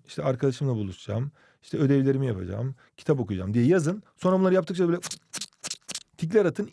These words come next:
inanılmaz rahatlıyorsunuz ve inanılmaz düzenli bir şekilde boş zamanınız artıyor. Kişisel zamanımızı belirlerken nelere dikkat etmeliyiz? Oyun oynama tabii ki. Yani oyunları hepimiz oynuyoruz maalesef. Roblox'tur,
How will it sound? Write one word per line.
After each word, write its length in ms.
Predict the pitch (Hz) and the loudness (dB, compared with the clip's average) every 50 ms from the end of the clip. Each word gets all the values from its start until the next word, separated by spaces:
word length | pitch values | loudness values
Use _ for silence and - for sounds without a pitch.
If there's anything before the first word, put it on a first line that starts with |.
| _ | _
inanılmaz 1300 | - 165 156 165 175 175 175 175 175 180 180 175 170 165 160 170 180 190 196 196 196 190 180 160 156 151 147 | 0 2 2 4 4 4 4 4 4 4 4 4 4 2 2 2 4 4 4 4 2 2 0 0 0 0 0
rahatlıyorsunuz 720 | 139 135 135 123 123 - 123 113 - - 170 214 233 - - _ - | 2 0 0 -2 -2 -2 -4 -4 -2 -2 -2 -2 -2 -4 -8 _ 0
ve 260 | 131 175 226 262 262 - _ _ - | 2 4 4 4 0 -6 _ _ 0
inanılmaz 400 | 170 160 160 151 147 170 180 175 | 2 2 2 4 2 2 2 2
düzenli 240 | 139 143 147 147 151 | 2 2 2 2 0
bir 60 | 131 | -2
şekilde 380 | - 127 104 120 127 170 180 180 - _ _ | -2 -4 -2 -2 -2 -2 -2 -4 -8 _ _
boş 220 | 147 143 156 147 139 | -2 0 0 0 0
zamanınız 400 | - 127 113 117 135 147 131 123 | -2 -4 -4 -2 -2 -2 0 0
artıyor. 320 | 101 92 - - - - _ _ _ _ - - - - - _ _ _ - | -2 -2 -6 -14 -20 -20 _ _ _ _ -20 -20 -20 -20 -20 _ _ _ -6
Kişisel 400 | - - - - 262 262 277 262 | -6 -6 -2 0 2 2 4 4
zamanımızı 520 | 254 262 254 254 254 254 247 240 220 220 | 2 2 2 2 2 0 0 0 2 2
belirlerken 560 | 226 214 233 233 240 240 226 - 269 262 254 | 2 4 4 4 4 2 2 2 2 2 4
nelere 220 | 247 240 240 233 196 | 4 4 4 2 2
dikkat 160 | 160 170 135 | 2 2 0
etmeliyiz? 340 | 120 107 98 90 - - _ _ _ _ _ _ | 0 -2 -6 -8 -10 -14 _ _ _ _ _ _
Oyun 200 | - 190 233 247 | 4 4 6 6
oynama 280 | 247 226 226 254 294 - | 4 4 4 4 2 4
tabii 240 | 302 277 208 175 - | 2 2 2 0 -2
ki. 180 | - 101 95 - _ _ _ - | -4 -8 -14 -16 _ _ _ -2
Yani 140 | 123 113 113 - | -2 -2 0 2
oyunları 360 | 165 151 147 139 127 139 156 208 | 2 2 4 4 2 2 2 2
hepimiz 260 | 196 165 147 156 208 | 0 0 0 0 2
oynuyoruz 280 | 208 202 185 160 117 | 2 2 2 2 2
maalesef. 500 | 107 120 123 120 113 - - 107 101 - | 2 2 0 0 0 -2 -6 -8 -4 0
Roblox'tur, 640 | 131 131 123 117 113 113 107 - - _ - 120 113 | 0 0 0 0 -2 -4 -4 -6 -8 _ -4 -4 -4